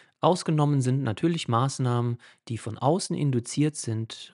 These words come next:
Operationen und Medikamente in erster Linie. Ähm, noch ein, zwei andere Sachen, die werde ich dann so im Laufe des Podcasts mal noch erwähnen. Aber das ist jetzt mal ausgenommen, weil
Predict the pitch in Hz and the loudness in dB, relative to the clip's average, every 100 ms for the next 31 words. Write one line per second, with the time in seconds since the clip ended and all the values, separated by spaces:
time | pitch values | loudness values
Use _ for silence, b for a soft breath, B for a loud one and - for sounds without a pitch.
0 | _ 131 - 127 101 - 135 151 147 113 | _ -4 -2 -4 -6 -2 0 2 2 0
1 | - 120 110 - 107 127 160 160 143 - | -2 -2 -2 -4 -2 0 0 -2 -2 -4
2 | - 135 127 135 - 120 120 120 113 117 | -6 -4 -2 -4 -2 -4 -2 -2 -2 -6
3 | - b b b b b b b _ 123 | -10 b b b b b b b _ 0
4 | 117 117 117 117 147 127 113 113 - 107 | 2 2 0 -2 -4 -4 -2 -4 -4 -4
5 | 104 147 165 143 127 120 131 113 110 110 | -2 -2 0 0 0 0 -4 -4 -6 -8
6 | - 113 107 104 104 104 - 104 - 113 | -8 -8 -6 -6 -6 -6 -8 -10 -8 -8
7 | - 113 107 - 107 107 107 - 110 104 | -8 -12 -14 -10 -10 -10 -12 -10 -6 -2
8 | 117 101 110 117 139 135 127 113 - 98 | -2 -2 0 2 0 -2 -4 -4 -4 -8
9 | - 120 107 - 127 135 180 131 110 | 4 4 4 0 2 4 2 2 2